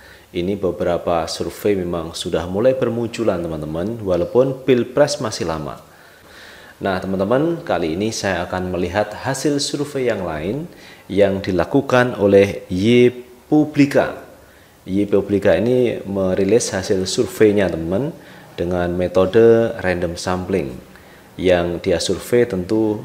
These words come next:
eh, beberapa wilayah yang ada di Indonesia. Nah, teman-teman, kita lihat ini hasil dari survei yang dilakukan oleh Y Publika yang dimuat oleh J P N N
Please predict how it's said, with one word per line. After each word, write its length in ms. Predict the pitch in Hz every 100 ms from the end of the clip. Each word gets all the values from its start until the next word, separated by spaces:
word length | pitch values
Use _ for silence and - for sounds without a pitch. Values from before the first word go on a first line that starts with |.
| -
eh, 320 | 78 78 76
beberapa 560 | 71 - 85 92 85 90
wilayah 480 | 90 87 80 92 104
yang 320 | 107 85 73
ada 320 | 85 87 87
di 240 | 82 73 82
Indonesia. 480 | 78 78 - - - - - - - - - -
Nah, 160 | 123
teman-teman, 480 | 151 147 131 143 151
kita 320 | 147 127 123 117
lihat 400 | 113 131 143 - 110
ini 240 | 104 127
hasil 800 | 107 95 92 - - 123 123 123
dari 560 | 104 90 90 90 87 80
survei 720 | - - 123 - 107 104 110
yang 160 | 85 87
dilakukan 640 | 87 82 80 98 98 82
oleh 560 | 78 80 76 76 92 -
Y 160 | 101 127
Publika 640 | 123 - 117 - 73 95 127 - - - - - - -
yang 240 | 98 95
dimuat 480 | 90 92 123 127 113
oleh 240 | 101 95
J 240 | - 95 85
P 160 | 90
N 240 | 85 87 82
N 400 | 107 113 117